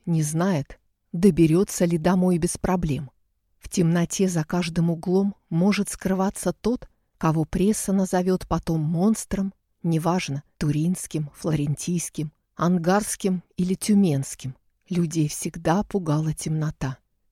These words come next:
Увидев впереди подвыпившую компанию, мы оцениваем, как далеко она от нас, насколько пьяные готовы к приключениям парни, успеем ли мы убежать. Но как оценить темноту?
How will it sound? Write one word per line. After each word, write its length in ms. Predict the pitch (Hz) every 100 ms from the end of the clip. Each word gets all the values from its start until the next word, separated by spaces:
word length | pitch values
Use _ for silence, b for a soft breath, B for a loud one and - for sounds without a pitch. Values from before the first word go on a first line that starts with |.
| _ _ _
Увидев 460 | 185 185 208 175 180
впереди 500 | - 190 180 151 202
подвыпившую 800 | 175 156 170 196 180 - 170 151
компанию, 680 | 170 160 - 190 202 196
мы 220 | 190 170 165
оцениваем, 720 | - - 240 202 151 135 147 _ _ _
как 240 | 190 196
далеко 440 | 170 185 208 247 208
она 280 | 165 165 151
от 120 | -
нас, 380 | 185 147 - - _ _ _ _
насколько 600 | 170 165 - 190 175 180
пьяные 560 | - 165 175 190 185 170
готовы 460 | 165 165 190 180
к 80 | -
приключениям 720 | 180 170 175 165 - 175 175 165
парни, 480 | 165 180 - 190 - _ _ _ -
успеем 520 | 190 - 208 226 208
ли 140 | 202
мы 180 | 202 202 -
убежать. 720 | 185 214 220 180 139 - - _ _ _ _ _ _
Но 180 | 180 175
как 320 | - 226 208
оценить 480 | 170 - 185 180 160
темноту? 640 | - 170 175 185 - 160